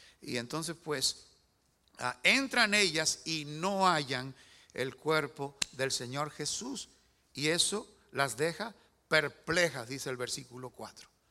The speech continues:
No esperaban que el Señor Jesús, ah, iba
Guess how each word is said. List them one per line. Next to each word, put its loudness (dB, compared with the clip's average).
No 2
esperaban 8
que -8
el -6
Señor -4
Jesús, -8
ah, -4
iba -4